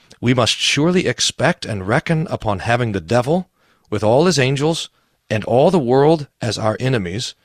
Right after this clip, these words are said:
who will bring every possible misfortune and grief upon us. Now, that's, it's an interesting thing that Luther, he says, it's important just not only to know this, this is the reality of the Christian life, that the devil is,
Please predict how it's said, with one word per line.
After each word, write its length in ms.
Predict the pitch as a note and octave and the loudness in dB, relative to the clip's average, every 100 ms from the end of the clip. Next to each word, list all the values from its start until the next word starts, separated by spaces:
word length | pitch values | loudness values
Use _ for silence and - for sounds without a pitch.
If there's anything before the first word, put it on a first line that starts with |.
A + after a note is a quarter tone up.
| _ _ _ _ _ | _ _ _ _ _
who 120 | B2 | -2
will 160 | A#2+ G2+ | 0 0
bring 480 | A#2+ C#3+ D#3 D#3 - _ | 2 2 2 0 -8 _
every 340 | A#2+ C#3 C#3+ C#3+ | -2 0 0 -2
possible 580 | - B2 B2 A#2+ A#2 G#2+ | -2 -2 -2 -2 -4 -4
misfortune 580 | F2 - A#2 A2+ A2 G#2+ | -4 -4 -4 -2 -6 -6
and 180 | G2 E2 | -10 -6
grief 420 | F#2+ G2+ - - - | -2 -2 -4 -14 -12
upon 360 | - F2 E2 | -8 -6 -8
us. 280 | - - - _ _ _ _ _ _ _ - | -10 -14 -16 _ _ _ _ _ _ _ -4
Now, 100 | A2+ | 0
that's, 220 | C#3+ - | 2 0
it's 200 | - - | -2 0
an 100 | B2+ | 2
interesting 440 | C3 G#3 D#3 - G2+ | 2 2 2 -2 -2
thing 200 | D3 G2+ | 0 0
that 100 | G2 | 2
Luther, 320 | D3 D#3+ - - - - _ - | 0 0 -4 -8 -20 -20 _ -12
he 100 | A#2 | -8
says, 220 | A2+ G2 - _ _ _ _ _ | -6 -8 -12 _ _ _ _ _
it's 280 | - - - | -12 -6 -4
important 500 | A2 - G#3 A#2+ G2 | -4 0 -2 -2 -6
just 320 | - - - | -4 -6 -8
not 300 | A2+ A#2 D3+ | -6 0 2
only 140 | C#3 F#2 | 2 0
to 100 | F2+ | -4
know 360 | F#2+ C3 D#3 | -4 0 0
this, 360 | F#2 F2+ - - _ - | 0 -4 -8 -12 _ -6
this 160 | B2+ | -4
is 80 | A#2 | -4
the 100 | G2+ | -4
reality 500 | F#2 F#2 C3 B2+ F2+ | -2 0 2 0 -2
of 100 | F2 | -6
the 60 | F2+ | -6
Christian 320 | B2+ - F2+ | -4 -4 -4
life, 320 | G#2+ G2 F2+ | -2 -2 -4
that 120 | - | -8
the 60 | G2 | -6
devil 380 | F#2+ B2+ F#2+ E2+ | 0 0 0 -6
is, 160 | G2+ | -8